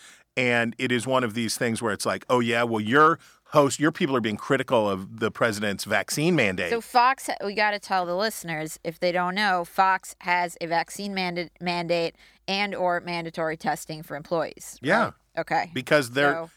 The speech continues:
Speaker 1: 'cause they're, because they're smart business people, and they know, and they're also, they have a H R department that says you can't force people to be at work and not do something like this. You can't,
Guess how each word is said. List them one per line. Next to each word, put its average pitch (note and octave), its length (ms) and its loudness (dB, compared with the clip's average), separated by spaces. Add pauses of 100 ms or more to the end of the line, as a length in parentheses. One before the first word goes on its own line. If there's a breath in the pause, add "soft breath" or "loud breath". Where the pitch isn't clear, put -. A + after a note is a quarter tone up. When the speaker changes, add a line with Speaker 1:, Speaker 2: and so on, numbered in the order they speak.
(120)
Speaker 1:
'cause C3 200 0
they're, C#3 280 2 (600 soft breath)
because A#2 320 -4
they're A#2+ 220 -2 (100)
smart C3 380 0
business D3 320 0
people, A2 400 -2
and A#2 180 0
they B2 120 0
know, C3 240 2
and B2+ 180 -2
they're B2 100 4
also, B2 520 0 (160)
they G#2+ 120 -4
have B2 160 0
a A#2+ 40 -4
H C3+ 240 -2
R D#3 120 6
department F#2 460 -4
that G2 140 -12
says G#2+ 200 -4
you A2+ 80 -8
can't - 400 -6
force D3+ 340 -2
people C3 340 -4
to - 120 -10
be A#2 160 -2
at - 120 -4
work A2+ 480 2 (760 soft breath)
and A#2+ 180 0
not A2+ 300 0
do C#3 160 -2
something G2 340 -4
like E2 220 -12
this. - 180 -12
You G#2 80 -10
can't, D#3+ 320 -4